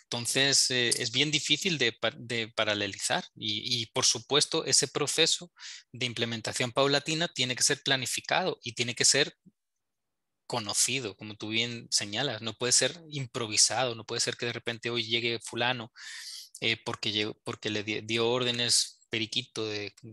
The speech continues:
Capres y a decir que todo el mundo lo haga digital y luego llegue alguien a decir, "No, no, no, no hagan eso porque podemos tener problemas y mejor,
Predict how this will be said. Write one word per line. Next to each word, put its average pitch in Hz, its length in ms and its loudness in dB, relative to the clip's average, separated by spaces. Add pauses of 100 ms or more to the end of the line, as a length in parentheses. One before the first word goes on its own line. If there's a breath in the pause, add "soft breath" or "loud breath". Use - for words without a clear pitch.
Capres 131 540 0
y 110 240 -4
a 101 80 -6
decir 120 320 -2
que 113 100 -6
todo 113 200 -2
el 117 60 -4
mundo 123 280 -8
lo 113 140 -2
haga 120 280 0
digital 143 540 2 (640 loud breath)
y 123 120 -2
luego 120 260 2
llegue 120 360 6
alguien 127 360 2
a 127 40 2
decir, 117 280 0
"No, 120 140 -4
no, 127 200 -4
no, 135 300 -4
no 131 120 -4
hagan 123 180 2
eso 156 240 0
porque 123 280 -8
podemos 113 360 -2
tener 127 220 -4
problemas 139 600 2
y 120 100 -4
mejor, 117 440 -4